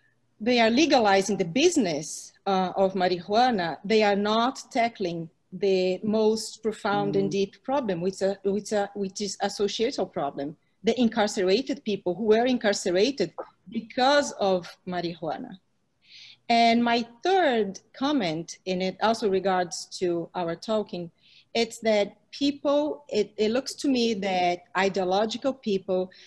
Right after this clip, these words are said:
Speaker 1: they drag us to talk about marijuana when we want to talk about cannabis. And trying to make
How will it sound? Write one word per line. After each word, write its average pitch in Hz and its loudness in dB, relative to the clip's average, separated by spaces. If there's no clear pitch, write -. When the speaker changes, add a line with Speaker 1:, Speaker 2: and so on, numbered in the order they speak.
Speaker 1:
they 208 0
drag 208 0
us 147 -2
to 196 -4
talk 196 0
about 170 -4
marijuana 196 0
when 208 0
we 214 0
want 208 -2
to 185 -10
talk 190 -2
about 185 -2
cannabis. 170 -6
And 202 4
trying 302 2
to 294 -2
make 262 0